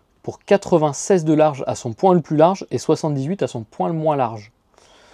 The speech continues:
Pour le lit de la dinette, donc un lit qui est transversal, hein, euh, on a un lit qui fait deux mètres de long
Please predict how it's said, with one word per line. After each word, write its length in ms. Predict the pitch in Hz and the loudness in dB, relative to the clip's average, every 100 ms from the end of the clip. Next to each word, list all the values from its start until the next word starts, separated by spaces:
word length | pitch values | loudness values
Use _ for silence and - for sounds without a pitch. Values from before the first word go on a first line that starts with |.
| _ _ _ _ _ | _ _ _ _ _
Pour 180 | - 147 | 2 4
le 140 | 147 147 | 6 6
lit 180 | 180 | 6
de 100 | 190 | 6
la 120 | 151 131 | 8 8
dinette, 480 | 135 156 262 - 127 | 4 0 0 -4 -10
donc 200 | 117 127 | -4 -2
un 80 | |
lit 140 | 127 165 | -2 -4
qui 180 | - 117 | -4 -6
est 80 | - _ | -6 _
transversal, 680 | - 208 175 147 147 - 196 | 2 4 4 2 0 2 0
hein, 100 | 202 - _ _ _ _ | 0 -6 _ _ _ _
euh, 440 | - 110 104 104 64 - | -4 -4 -4 -6 -8 -2
on 160 | 127 | 2
a 40 | 139 | 4
un 160 | 131 | 4
lit 160 | 143 175 | 2 0
qui 140 | - | -6
fait 220 | - 135 | 0 0
deux 280 | 113 113 185 | 0 4 4
mètres 200 | 214 196 | 6 4
de 100 | 170 | 4
long 160 | 170 | 2